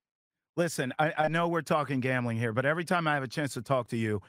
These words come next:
for someone who played at the highest of levels, I always like to ask questions like these. Out of these guys, Cole, Lynn, Ray, who's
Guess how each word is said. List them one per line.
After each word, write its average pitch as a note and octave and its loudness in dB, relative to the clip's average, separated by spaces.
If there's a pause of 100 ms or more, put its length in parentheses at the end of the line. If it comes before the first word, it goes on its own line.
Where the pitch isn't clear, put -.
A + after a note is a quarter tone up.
(280)
for C#3 0
someone F3 0
who D3+ 0
played E3 0
at C#3+ 2
the C#3+ 2
highest C#3+ 0
of C3+ 0
levels, B2+ 0
I C3+ 4
always D3+ 0
like C#3+ 0
to A#2+ -2
ask B2 0
questions B2 -2
like F#2 -4
these. E2 -10
Out E3+ 2
of G#3+ -2
these F#3 -2
guys, A#2+ 0 (280)
Cole, F3 2
Lynn, D3+ 2
Ray, C3+ 2 (480)
who's C4+ 2